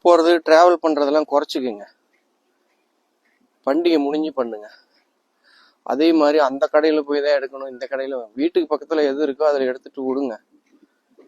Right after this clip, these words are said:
ட்ரெஸ்ஸு, மத்த சமாச்சாரம்லாம். So இந்த மாதிரி தீபாவளி டைம்ல கொஞ்சம் பார்த்து நிதானமா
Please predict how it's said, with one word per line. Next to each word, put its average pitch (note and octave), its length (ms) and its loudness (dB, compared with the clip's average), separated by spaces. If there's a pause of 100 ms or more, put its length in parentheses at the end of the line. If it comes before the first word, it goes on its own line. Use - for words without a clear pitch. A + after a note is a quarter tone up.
(120)
ட்ரெஸ்ஸு, B2 380 -6
மத்த B2 340 -6
சமாச்சாரம்லாம். A#2 680 -10 (1160)
So F3+ 180 2
இந்த F3 220 6
மாதிரி F3 640 4
தீபாவளி F#3 460 4 (100)
டைம்ல D#3 280 4
கொஞ்சம் D#3+ 320 0
பார்த்து D#3+ 320 2
நிதானமா D3 640 0